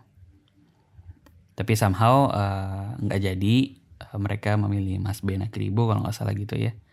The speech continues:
Tapi ternyata di saat yang sama saya juga waktu itu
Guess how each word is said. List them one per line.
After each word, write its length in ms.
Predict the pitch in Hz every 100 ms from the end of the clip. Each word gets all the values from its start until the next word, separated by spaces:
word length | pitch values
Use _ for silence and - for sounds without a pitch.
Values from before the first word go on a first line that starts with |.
| _ _ - - - _ - - - -
Tapi 240 | - 113 131
ternyata 240 | 107 143
di 80 | 131
saat 240 | 107 95
yang 160 | 95 104
sama 240 | 104 107 139
saya 160 | 147 147
juga 160 | 110
waktu 240 | 95 104 104
itu 180 | 139